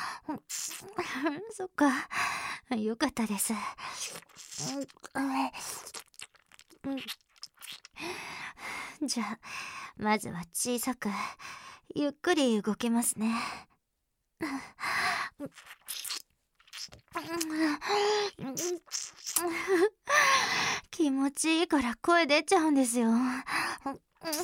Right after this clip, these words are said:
あなたの声も聞きたいな。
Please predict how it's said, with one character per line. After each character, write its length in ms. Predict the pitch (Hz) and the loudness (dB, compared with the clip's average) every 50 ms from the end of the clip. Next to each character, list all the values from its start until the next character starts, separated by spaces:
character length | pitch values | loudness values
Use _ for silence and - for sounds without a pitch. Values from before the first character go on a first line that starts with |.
| 339 330 311 302 302 330 - - - - - - _ - 349 339 320 320 - - - - - - - - - - - - - 311 285 262 302 320 339 311 302 311 302 302 - - - - - - - - - - _ _ - - - - 285 262 254 - - - 311 - - - - 415 427 415 - - - - - - 277 262 254 247 233 214 - - | -2 -4 -4 -2 -2 0 0 0 0 -2 -4 -8 _ -4 -2 -2 -2 -2 -4 -6 -4 -4 -4 -6 -8 -12 -12 -12 -12 -8 -2 0 2 2 2 2 0 0 0 0 -2 -2 -6 -12 -12 -14 -16 -14 -12 -12 -12 -12 _ _ -18 -16 -10 -8 -8 -8 -8 -10 -12 -12 -12 -12 -10 -4 0 0 2 2 0 -2 -2 -2 -2 -2 0 0 -2 -2 -4 -6 -8 -2
あ 140 | - 208 208 | 2 2 4
な 140 | 196 208 | 4 2
た 160 | 233 - 208 180 | 0 0 -4 -4
の 140 | 180 180 - | -4 -6 -6
声 240 | - 220 220 226 220 | -4 0 2 2 2
も 120 | 202 190 | 2 0
聞 160 | 185 - - - | -2 -4 -8 -10
き 100 | - - | -10 -8
た 180 | - 269 277 | -4 -4 -2
い 80 | 285 269 | -2 -2
な。 280 | 247 240 240 247 240 | -2 -4 -4 -4 -6